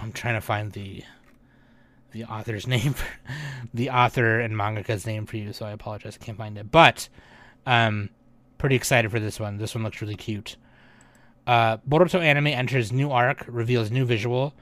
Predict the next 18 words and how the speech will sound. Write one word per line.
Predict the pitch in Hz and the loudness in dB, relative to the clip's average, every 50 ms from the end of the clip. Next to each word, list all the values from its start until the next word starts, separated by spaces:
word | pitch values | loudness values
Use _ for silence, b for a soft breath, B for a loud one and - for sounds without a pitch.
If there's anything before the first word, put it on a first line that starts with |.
| b b b b b b b b b b | b b b b b b b b b b
Yeah, | - 151 160 131 | 6 8 8 8
that, | 113 139 160 180 190 | 10 10 8 8 10
that | 214 196 160 143 | 8 8 8 6
one | 139 147 156 175 185 | 6 6 6 6 4
character's | - - 180 165 147 127 - 139 123 113 117 | 4 6 6 6 6 4 2 0 0 0 0
in | 113 110 | -2 -2
it, | 104 90 | -4 -2
right? | 104 110 117 123 131 135 | 0 2 2 4 4 2
And | 120 123 127 | 2 2 2
now | 127 127 127 | 4 4 4
Boruto's | 120 127 127 131 131 - 139 123 113 110 | 4 4 4 4 4 4 2 0 2 4
got | 123 117 113 104 | 4 4 4 2
the | - 113 | 0 -4
fucking | - - - 123 - 123 107 95 | -2 0 0 0 0 -2 -2 0
thing | 117 113 120 | 0 2 2
in | 120 | 2
his | 120 117 123 | 2 2 4
eye. | 127 131 135 139 147 143 | 4 4 4 2 0 -2